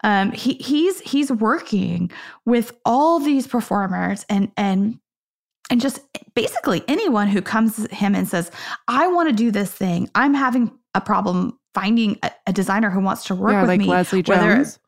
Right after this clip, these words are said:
Speaker 1: yeah, whether it be based on my size
Speaker 2: Mm-hmm.
Speaker 1: or my gender or whatever, you know, these people are coming to him and he's like, "Okay, you guys wanna play? Let's do it." And, and, and Billy, uh, Porter's ensemble last night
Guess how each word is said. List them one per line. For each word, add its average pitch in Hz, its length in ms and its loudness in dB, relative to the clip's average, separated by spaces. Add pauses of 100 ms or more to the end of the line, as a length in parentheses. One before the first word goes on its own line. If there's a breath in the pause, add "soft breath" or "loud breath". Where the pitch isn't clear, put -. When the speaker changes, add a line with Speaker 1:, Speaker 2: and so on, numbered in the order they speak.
(540 loud breath)
Speaker 1:
yeah, 254 240 2
whether 226 320 0
it 196 80 0
be 220 100 2
based 196 260 -2
on 185 120 -2
my 175 140 -4
size 233 600 4
Speaker 2:
Mm-hmm. 220 300 0 (100)
Speaker 1:
or 208 420 2
my 185 220 0
gender 277 640 0 (300 loud breath)
or 196 160 2
whatever, 262 520 2 (240 loud breath)
you 240 120 2
know, 175 240 0
these 247 240 0
people 277 180 0
are 262 60 0
coming 269 260 0
to 226 80 0
him 202 160 0
and 202 80 2
he's 214 180 0
like, - 140 -4
"Okay, 427 240 0 (300 loud breath)
you 233 180 2
guys 240 220 2
wanna 277 180 0
play? 349 320 0 (160)
Let's 165 240 -2
do 196 240 0
it." 123 240 -2 (160)
And, 214 300 2
and, 196 160 0
and 190 560 -2
Billy, 220 460 0
uh, 196 240 0
Porter's 185 760 -4 (180)
ensemble 196 760 -2
last 175 340 -4
night - 260 -4